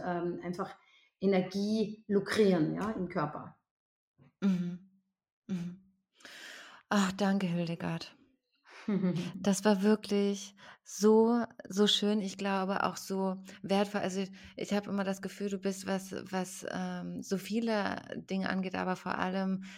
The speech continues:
Speaker 2: Ernährung, ein wandelndes Lexikon im absolut positiven Sinne, äh, gemeint.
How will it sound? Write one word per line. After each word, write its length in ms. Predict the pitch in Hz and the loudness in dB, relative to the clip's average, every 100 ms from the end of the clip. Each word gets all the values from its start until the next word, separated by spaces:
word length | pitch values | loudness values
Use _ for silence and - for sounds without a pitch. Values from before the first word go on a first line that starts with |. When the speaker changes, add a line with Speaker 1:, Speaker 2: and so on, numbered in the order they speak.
| - | -8
Speaker 2:
Ernährung, 720 | - 185 185 180 180 - 185 - | -2 0 0 -2 -4 -6 -8 -6
ein 240 | 175 175 - - - | -6 -6 -8 -18 -2
wandelndes 800 | 170 190 220 226 202 196 190 - - - | 4 6 4 2 0 -2 -2 -10 -20 -8
Lexikon 640 | 180 190 - 214 - 190 190 | 0 0 0 -6 -2 -2 -2
im 140 | - | 0
absolut 440 | - 202 - 208 202 | 0 0 0 -2 0
positiven 600 | 208 214 214 196 185 185 | 0 0 0 -2 -2 -2
Sinne, 560 | 180 175 180 175 175 - | -2 -2 0 0 -2 -2
äh, 680 | 175 170 175 165 165 - 170 170 | -2 0 0 -2 -2 -4 -6 -2
gemeint. 640 | 185 180 175 185 202 214 | 0 2 2 0 0 -4